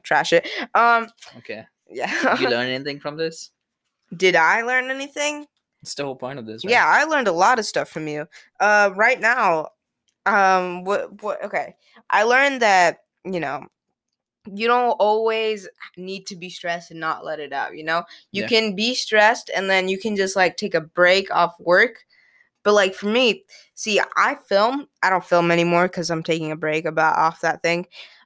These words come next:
Speaker 1: okay? I, because I used to be stressed a lot. And, like, when you, when you,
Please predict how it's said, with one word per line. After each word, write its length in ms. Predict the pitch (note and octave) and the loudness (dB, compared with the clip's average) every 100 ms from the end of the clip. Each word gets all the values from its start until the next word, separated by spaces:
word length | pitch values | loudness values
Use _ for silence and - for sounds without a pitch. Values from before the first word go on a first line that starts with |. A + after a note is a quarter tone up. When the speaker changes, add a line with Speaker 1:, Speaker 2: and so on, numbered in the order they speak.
| - | -4
Speaker 1:
okay? 340 | F#3+ G3+ A3 - | 0 2 0 0
I, 180 | F3+ - G2+ E3+ | -2 -2 -14 -14
because 260 | G3+ F#3+ E3 | -4 0 2
I 120 | F#3+ | 0
used 240 | A3+ - | -2 -8
to 60 | F#3+ | -6
be 120 | D#3 | -8
stressed 420 | - - E3+ - D#3 | -6 0 0 0 -6
a 40 | |
lot. 300 | D#3 D#3 D#3 - _ _ - | 0 0 0 -4 _ _ -4
And, 140 | G3+ | 0
like, 280 | G3+ F#3+ F#3 - | 2 0 -2 -14
when 300 | D#3 G3+ G#3+ | -6 -4 -4
you, 240 | A3 G#3+ E3 | -4 -8 -8
when 160 | G3 G#3+ | -8 -4
you, 180 | G#3+ | -6